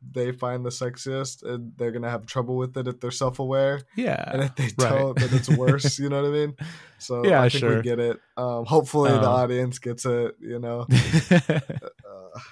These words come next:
Speaker 1: it's two
Speaker 2: It's
Speaker 1: straight
Speaker 2: Sextember.
Speaker 1: guys
Speaker 2: We
Speaker 1: talking
Speaker 2: didn't... Sh-
Speaker 1: about what we find sexy.
Speaker 2: Yeah, right.
Speaker 1: But,
Speaker 2: I mean,
Speaker 1: um,
Speaker 2: that, that's what it is. So, uh, but, but I do, I th-, I think the taste in, like,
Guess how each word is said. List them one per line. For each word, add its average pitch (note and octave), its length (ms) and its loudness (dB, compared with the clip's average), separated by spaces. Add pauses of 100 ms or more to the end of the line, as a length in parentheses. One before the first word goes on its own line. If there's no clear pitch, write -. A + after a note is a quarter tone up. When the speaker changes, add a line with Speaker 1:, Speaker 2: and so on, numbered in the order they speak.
(140)
Speaker 1:
it's - 180 -10
two C#3 200 -2
Speaker 2:
It's C3+ 120 2
Speaker 1:
straight C3+ 460 4
Speaker 2:
Sextember. D#3+ 220 6
Speaker 1:
guys B2+ 420 6
Speaker 2:
We F#3 60 4
Speaker 1:
talking D#3+ 280 6
Speaker 2:
didn't... C3 60 0
Sh- - 20 0
Speaker 1:
about B2+ 300 2
what B2 180 2
we B2+ 140 -2
find B2+ 320 -2
sexy. B2+ 640 -2 (680)
Speaker 2:
Yeah, A#2+ 280 6
right. A2+ 240 2
Speaker 1:
But, - 20 2
Speaker 2:
I C#3 80 6
mean, D#3+ 200 2
Speaker 1:
um, - 0 -
Speaker 2:
that, D#3+ 220 2
that's F#3+ 220 0
what B3 120 2
it F#3+ 100 2
is. A#2 320 4
So, A#2 360 -2 (720)
uh, A#2 300 2
but, D#3+ 300 0
but E3+ 100 6
I E3 100 6
do, C#3+ 280 4
I C#3 120 2
th-, D3+ 180 -2
I - 20 0
think D3 200 -2
the C3+ 80 -2
taste B2+ 400 -2
in, A2+ 140 -4
like, A2 400 -4